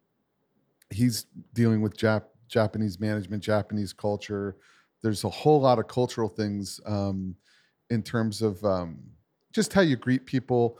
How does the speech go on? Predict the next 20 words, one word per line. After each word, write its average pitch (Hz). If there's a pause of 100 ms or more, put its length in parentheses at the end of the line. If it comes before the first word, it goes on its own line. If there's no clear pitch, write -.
(400)
like, 110
interesting 185
things. 107
Um, 113 (840)
uh, - (200)
one 139
of 185
the 160
th-, - (360)
<laughs> -
one 165
of 165
the 143
stories 123
he 110
told 110
me 113
was, 101 (100)
um, 98 (800)
uh, 90